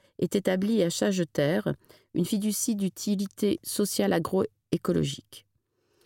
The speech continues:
Fondée par le philosophe et écrivain Jean Bédard et sa conjointe Marie-Hélène Langlais, qui voulait rendre la terre accessible à petit prix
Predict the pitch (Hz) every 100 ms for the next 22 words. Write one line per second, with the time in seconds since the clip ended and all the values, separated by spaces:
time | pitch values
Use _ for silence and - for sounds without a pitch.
0 | _ _ _ - - 226 240 262 - 175
1 | 170 - 220 208 202 202 196 185 202 190
2 | 185 185 202 180 156 160 185 175 170 -
3 | 170 180 202 190 175 170 170 165 156 147
4 | 147 165 - _ _ _ _ - 180 202
5 | 202 196 233 214 175 175 - 202 185 -
6 | 175 - 190 196 - 160 - 214 - -
7 | - 175